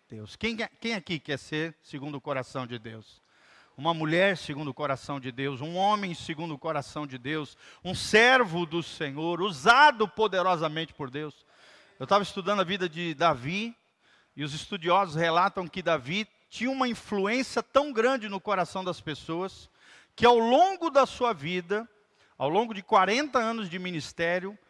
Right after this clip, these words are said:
ali como rei de Israel, e ao longo da sua trajetória, da sua vida, desde o início do seu chamamento aos dezessete anos de idade,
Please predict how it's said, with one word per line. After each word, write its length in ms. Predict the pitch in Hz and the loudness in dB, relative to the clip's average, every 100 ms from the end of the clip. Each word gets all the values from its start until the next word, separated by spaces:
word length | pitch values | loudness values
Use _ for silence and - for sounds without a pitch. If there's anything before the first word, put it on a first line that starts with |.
| _ _ - | _ _ -4
ali 220 | 139 196 | -2 -2
como 280 | - 185 156 | -4 -4 0
rei 340 | 151 277 262 | 4 4 4
de 80 | 226 | -2
Israel, 600 | 196 170 156 160 180 220 _ _ _ - | -2 2 2 2 -2 -4 _ _ _ 2
e 80 | |
ao 80 | 196 | 4
longo 300 | 214 262 311 | 6 4 2
da 120 | 269 | 2
sua 200 | 262 285 | 4 4
trajetória, 680 | 285 294 269 262 - 277 302 | 4 4 4 2 4 6 6
da 140 | 196 185 | 4 -2
sua 220 | 214 185 | 0 -2
vida, 340 | 147 269 220 | -2 -2 -2
desde 340 | 156 240 254 226 | 0 0 0 -4
o 40 | |
início 320 | 208 285 - | -2 -4 -4
do 80 | 240 | -10
seu 180 | - 214 | -4 -4
chamamento 640 | - 208 196 185 247 - | 0 0 0 -2 -4 -2
aos 100 | 180 | -8
dezessete 540 | 147 170 - 202 202 185 | -6 -6 -2 -2 -2 -6
anos 220 | 185 147 | -6 -6
de 80 | 151 | -6
idade, 500 | 139 165 175 _ | 0 0 -2 _